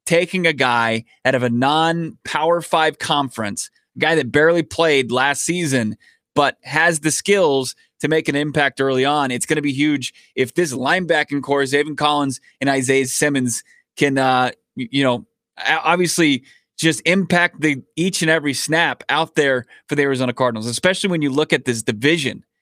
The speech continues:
and you've got the quarterbacks and you've got the wide receivers and tight ends that you have to face each and every week. Zaven Collins and his ability to not only, you know, tackle, but also cover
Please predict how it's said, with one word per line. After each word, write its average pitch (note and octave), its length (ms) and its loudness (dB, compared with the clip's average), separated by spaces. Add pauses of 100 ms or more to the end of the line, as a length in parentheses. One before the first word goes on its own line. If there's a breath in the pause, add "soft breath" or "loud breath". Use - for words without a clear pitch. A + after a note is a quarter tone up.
(140)
and C3 120 0
you've B2+ 120 -2
got C#3+ 220 0
the C3+ 60 -6
quarterbacks C3+ 720 0
and B2+ 80 0
you've A#2 100 -2
got C3 180 0
the B2+ 80 0
wide C3 200 2
receivers B2 400 -4
and A#2 100 -2
tight C3 220 0
ends D3+ 240 0
that C#3 80 0
you B2+ 100 0
have B2+ 120 0
to B2 80 -6
face C#3+ 340 -2 (220 soft breath)
each C#3+ 200 0
and C#3 80 -2
every A#2+ 220 0
week. F3 400 0 (240)
Zaven F3+ 480 2
Collins E3 400 2
and C3+ 100 0
his D3+ 140 0
ability C#3 560 2
to B2 160 -4
not C#3 240 0
only, C3+ 220 -2
you A#2 180 -4
know, - 120 -12
tackle, F#3 540 0 (220 soft breath)
but C#3+ 80 2
also C#3+ 300 0
cover D#3+ 520 0